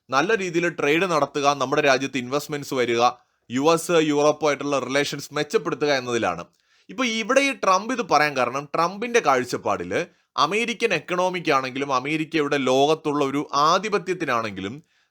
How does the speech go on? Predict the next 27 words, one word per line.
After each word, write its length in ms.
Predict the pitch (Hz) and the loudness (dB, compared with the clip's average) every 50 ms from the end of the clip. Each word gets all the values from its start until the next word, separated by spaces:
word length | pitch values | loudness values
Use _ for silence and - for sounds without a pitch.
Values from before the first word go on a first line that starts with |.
| _ - | _ -4
നിലവിലൊരു 520 | 151 185 220 247 240 262 254 233 214 208 | 0 4 6 6 4 4 2 0 0 0
ഭീഷണിയായിട്ട് 760 | 196 151 156 165 165 160 - 175 175 160 147 139 151 147 131 | -2 -4 -4 -4 -6 -6 -6 -2 -2 0 0 0 0 -2 -2
ട്രംപ് 340 | - 131 127 139 151 156 127 | -2 -2 -2 -2 -2 -4 -2
കാണുന്നത്, 540 | 123 117 117 120 110 107 92 92 101 120 139 - _ _ _ _ - | 0 0 0 0 -4 -6 -6 -4 -4 -4 -4 -8 _ _ _ _ -8
ഏഹ്, 140 | 117 120 - | -8 -4 0
ചൈനയെ 420 | - 180 180 190 220 226 233 220 | 2 2 2 2 2 2 2 2
മാത്രമാണ്. 600 | 185 151 135 127 123 - 120 107 95 85 85 85 - _ _ _ _ _ _ - | 2 2 0 0 0 0 -2 -2 -2 -4 -6 -10 -14 _ _ _ _ _ _ 0
അത് 340 | 185 208 262 269 269 247 196 | 0 2 2 2 2 0 0
സാമ്പത്തിക 640 | 175 - 202 202 226 233 247 254 - 269 254 240 | 0 2 4 4 4 4 2 2 2 0 0 2
കാരണങ്ങൾ 420 | 226 196 185 180 170 180 180 180 160 | 4 4 4 4 2 0 0 0 -2
കൊണ്ടാണ്. 360 | 143 131 104 98 90 85 87 - - | -2 -2 -4 -4 -6 -6 -10 -12 -10
ഈ 180 | 135 139 135 | -10 -8 -8
മാനുഫാക്ചറിംഗ് 800 | 127 127 131 127 135 143 - 156 139 139 - 156 147 147 147 139 | -4 -2 -2 -2 -2 0 0 2 2 2 0 -2 -2 0 -2 -2
രംഗത്തെ 340 | 135 135 131 135 127 151 139 | -2 -2 -4 -4 -2 0 0
അവരുടെ 240 | 131 127 131 127 | 0 0 -2 -4
സ്ട്രെങ്ത്, 640 | 123 - - - 127 127 127 123 110 127 127 127 120 120 _ _ _ - | -4 -4 -4 -4 -4 -4 -4 -6 -4 -2 -2 -2 -2 -4 _ _ _ -6
എക്കണോമിക് 460 | 143 143 - 175 170 165 160 160 156 | -4 -4 -2 0 0 0 0 -2 -4
സ്ട്രെങ്ത് 360 | - - 147 135 135 123 - | -6 -6 -6 -6 -4 -4 -6
ഒക്കെ 140 | 143 147 151 147 - 143 | -4 -4 -4 -4 -4 -4
തന്നെയാണ് 500 | 139 143 143 135 127 123 127 165 202 - - | -4 -2 -2 -2 -2 -2 -2 -4 -6 -8 -12
ട്രംപ് 460 | 165 160 - 196 208 214 240 233 226 | -8 0 2 4 4 4 2 0 2
നോക്കുന്നത്. 400 | 170 143 117 - 107 90 87 80 | 2 0 -2 -2 -6 -10 -10 -10
ഇപ്പൊ 400 | 80 - _ _ _ _ _ - | -10 -12 _ _ _ _ _ -10
സൈനിക 560 | 131 - 151 127 127 131 139 151 175 180 226 214 | -4 -2 0 0 0 0 -2 0 2 2 2 2
ശക്തിയിൽ 440 | 220 226 196 - - 226 233 226 | 0 -2 -6 -4 -2 0 0 2
നോക്കുകയാണെങ്കിൽ 540 | 220 226 214 208 214 220 214 214 214 214 208 | 2 0 -2 0 0 0 0 0 -2 -2 -2
റഷ്യ 400 | 208 196 - - - 220 220 208 | -2 -2 -2 0 2 4 4 4